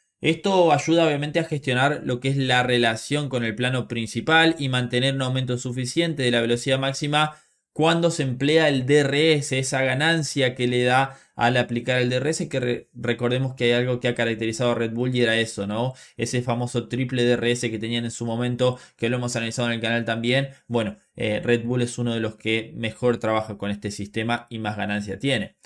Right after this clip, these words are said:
La mosca en forma de B también se ha reducido en consecuencia, mientras que el flap gurney se ha reajustado para ayudar a mejorar el equilibrio del coche. Vinculado a las alteraciones realizadas en su alerón trasero, Red Bull también tenía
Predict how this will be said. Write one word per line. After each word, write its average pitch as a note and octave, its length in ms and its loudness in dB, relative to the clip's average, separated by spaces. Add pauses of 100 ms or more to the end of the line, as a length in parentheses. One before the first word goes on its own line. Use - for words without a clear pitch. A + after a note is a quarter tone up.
(380)
La C3+ 160 2
mosca E3+ 280 2
en D#3+ 80 -2
forma E3 320 2
de D#3 60 4
B E3+ 120 4
también D#3 320 -2
se D#3 140 0
ha - 20 2
reducido C#3 680 2
en B2+ 160 -4
consecuencia, C3+ 640 -2
mientras B2 320 -2
que A#2+ 120 -2
el A2+ 100 0
flap B2+ 280 -2
gurney C3 480 0 (220)
se - 260 0
ha B2 100 4
reajustado A#2+ 840 0
para A#2 260 2
ayudar A2+ 360 -2
a A2 80 -2
mejorar G#2+ 540 -4
el A2 160 -2
equilibrio G#2+ 840 -2
del A2+ 720 -2
coche. - 640 -4 (840)
Vinculado E3+ 540 2
a F#3 60 6
las E3+ 160 4
alteraciones E3 440 2
realizadas E3+ 600 4
en D#3 100 -4
su D#3+ 100 -2
alerón D3+ 240 0
trasero, D3+ 360 2
Red D3 180 0
Bull D3+ 200 0
también D3+ 300 -2
tenía D#3 600 -2